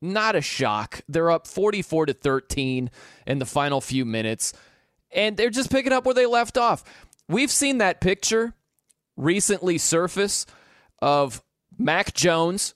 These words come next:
who's starting for the Patriots, Tua Tagovailoa starting with the Dolphins, and Jalen Hurts starting for the Eagles, all in Bama uniforms,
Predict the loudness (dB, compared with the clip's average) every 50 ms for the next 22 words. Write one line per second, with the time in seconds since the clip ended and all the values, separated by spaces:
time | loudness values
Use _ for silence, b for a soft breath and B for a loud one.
0 | _ _ -2 -2 0 0 2 2 2 2 0 0 -2 0 0 0 0 2 0 0
1 | 0 0 0 0 0 0 0 -2 -4 -6 -8 b b b b b b b b b
2 | b 0 2 2 2 2 2 0 0 2 2 2 2 4 4 4 4 4 4 2
3 | 0 -2 -6 -2 0 2 2 2 0 -2 -2 -2 0 0 2 2 2 0 0 -2
4 | -2 -2 -4 -4 -2 0 0 0 0 -2 0 0 0 2 0 0 -2 -2 0 0
5 | 2 2 0 0 -2 -4 -6 -4 -6 -4 0 2 2 2 2 0 -2 -2 -2 -2
6 | -2 -2 -2 -2 -2 0 0 -2 -2 -2 -4 -8 b b b b b b b b
7 | b b b _ 2 4 4 4 4 4 2 0 0 2 2 2 2 2 0 0
8 | 0 2 2 2 2 0 0 0 0 0 0 -2 -4 -6